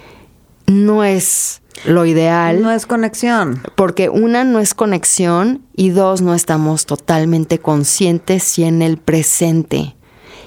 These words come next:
Speaker 1: Y cuando no estamos ahí, sí puedes absorber como cosas no tan buena
Speaker 2: Entidades o
Speaker 1: vibra.
Speaker 2: así, ¿no?
Speaker 1: Sí, digo, esas ya son conversaciones que no quiero entrar en detalle
Speaker 2: Ok.
Speaker 1: porque asustan, pero sí,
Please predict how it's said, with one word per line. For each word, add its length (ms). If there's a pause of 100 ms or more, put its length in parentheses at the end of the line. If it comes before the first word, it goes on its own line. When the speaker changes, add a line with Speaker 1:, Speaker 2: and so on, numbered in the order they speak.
Speaker 1:
Y 100
cuando 320
no 100
estamos 460
ahí, 420
sí 300
puedes 400
absorber 720 (300)
como 200
cosas 400
no 220
tan 180
buena 200
Speaker 2:
Entidades 220
o 40
Speaker 1:
vibra. 160
Speaker 2:
así, 260 (360)
¿no? 420
Speaker 1:
Sí, 160
digo, 180
esas 220
ya 140
son 160
conversaciones 800
que 100
no 160
quiero 160
entrar 300
en 140
detalle 540
Speaker 2:
Ok. 100
Speaker 1:
porque 260
asustan, 640
pero 320
sí, 580